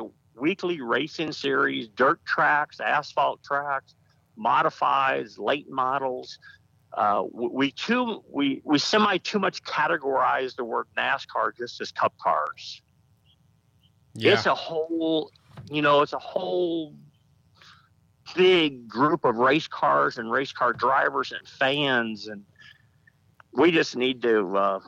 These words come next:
Speaker 1: we, we need to turn everybody's opinion and go, "You know what? Just be happy."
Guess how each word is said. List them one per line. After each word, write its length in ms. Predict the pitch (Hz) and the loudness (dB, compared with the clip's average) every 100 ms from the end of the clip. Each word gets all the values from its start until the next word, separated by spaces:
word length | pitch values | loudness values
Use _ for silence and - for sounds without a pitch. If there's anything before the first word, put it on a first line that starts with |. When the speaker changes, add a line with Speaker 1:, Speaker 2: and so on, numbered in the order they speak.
| - _ _ _ - | -18 _ _ _ 0
Speaker 1:
we, 220 | 190 - | 0 2
we 140 | 165 | 2
need 200 | 247 262 | 4 2
to 60 | 160 | -2
turn 580 | - 190 196 202 196 170 | -2 2 4 4 4 2
everybody's 640 | 160 202 208 202 196 165 139 | 0 0 -2 -2 -4 -6 -8
opinion 500 | - 165 151 151 143 | -8 -10 -8 -8 -4
and 80 | |
go, 80 | 123 | -2
"You 160 | 139 190 | 0 0
know 120 | 180 | 0
what? 220 | 175 165 - _ _ _ | 2 0 -2 _ _ _
Just 220 | - - | -12 -6
be 100 | 135 | -4
happy." 480 | 98 87 85 90 | 0 0 0 -6